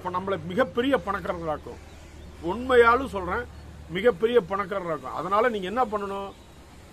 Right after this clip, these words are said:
உங்க வீட்ல தென்கிழக்கு பகுதியில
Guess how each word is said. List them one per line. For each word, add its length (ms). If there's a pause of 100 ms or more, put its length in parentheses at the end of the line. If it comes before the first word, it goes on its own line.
(680)
உங்க 220
வீட்ல 480
தென்கிழக்கு 580
பகுதியில 600